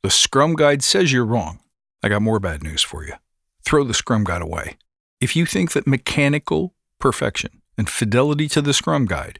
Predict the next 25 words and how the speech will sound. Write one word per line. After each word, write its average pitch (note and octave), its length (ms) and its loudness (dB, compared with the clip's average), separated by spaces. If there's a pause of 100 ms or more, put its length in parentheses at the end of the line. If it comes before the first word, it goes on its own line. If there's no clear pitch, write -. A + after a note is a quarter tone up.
is G#2 80 -4
gonna G#2+ 180 0
make B2 300 2
you D3+ 100 2
successful C#3+ 680 0
in A#2 140 0
anything, D3+ 520 0 (480)
you G#2 80 0
got A2 180 2
another G2+ 320 0
thing F2 260 -4
coming. E2 360 -6
Because A2 240 0
if G#2+ 120 -2
that C#3+ 220 4
was A#2 140 0 (100)
all B2 220 2
it - 140 -12
took, - 440 -2 (440)
how - 100 2
come E3 200 2
the C#3+ 120 4
inventor B2+ 420 0
of F2 120 0
Scrum - 440 -6